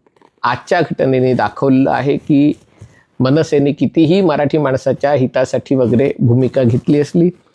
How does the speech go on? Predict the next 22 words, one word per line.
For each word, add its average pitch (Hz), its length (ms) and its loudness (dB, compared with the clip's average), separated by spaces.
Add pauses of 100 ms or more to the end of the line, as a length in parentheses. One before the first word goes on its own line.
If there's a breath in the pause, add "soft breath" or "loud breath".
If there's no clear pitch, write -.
(360 soft breath)
तरी 160 100 2
कल्याण 147 400 0
डोंबिवलीमध्ये 127 800 0 (140)
शिवसेनेसोबत 127 960 0
आणि 123 160 -2
भाजपासोबतही 117 1000 -2
मनसे 123 460 -2
जाऊ 120 200 0
शकते. - 340 -8 (580 loud breath)
एका 170 180 -2
ठिकाणी 165 300 0
हे 160 120 2
झालं 147 220 0
की 160 200 -2
इतर 147 260 -2
ठिकाणी 143 320 0
उबाटा 160 340 2
सेनेचे 147 400 0
लोक 135 180 0
जातील 135 340 0
आणि 143 160 2
त्यामुळे 143 320 2